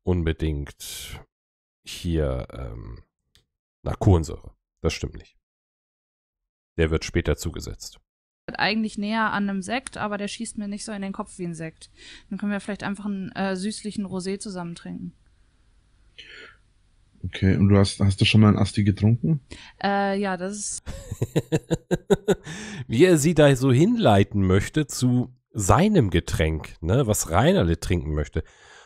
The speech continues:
Speaker 1: Und sie hat doch schon gesagt, Rainer, wenn du aufgepasst hättest, dass Asti ihr nicht gut tut, dass ihr das sofort in den Kopf schießt und dass sie davon Schmerzen, also Kopfschmerzen bekommt.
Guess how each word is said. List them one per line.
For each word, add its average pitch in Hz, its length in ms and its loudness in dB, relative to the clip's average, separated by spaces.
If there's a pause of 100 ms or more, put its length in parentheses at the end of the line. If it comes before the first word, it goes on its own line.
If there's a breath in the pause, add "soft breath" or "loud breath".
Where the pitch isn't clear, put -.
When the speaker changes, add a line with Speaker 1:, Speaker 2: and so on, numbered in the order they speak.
Speaker 1:
Und 131 160 2
sie 127 140 2
hat 147 200 2
doch 131 100 6
schon 113 240 2
gesagt, 95 720 0
Rainer, 82 520 4 (400)
wenn 85 160 4
du 78 120 2
aufgepasst 95 680 4
hättest, 101 400 0 (760 loud breath)
dass 98 400 6 (200)
Asti 117 440 2
ihr 98 180 2
nicht 113 220 2
gut - 220 -4
tut, - 260 2
dass 85 160 2
ihr 92 80 -2
das 90 180 2
sofort 101 340 2
in 92 60 -2
den 85 160 -2
Kopf - 300 0
schießt - 360 -10
und 139 120 -4
dass 135 120 -2
sie 139 80 -10
davon 143 300 -2
Schmerzen, 165 440 -4
also 85 180 2
Kopfschmerzen - 600 2
bekommt. - 480 -6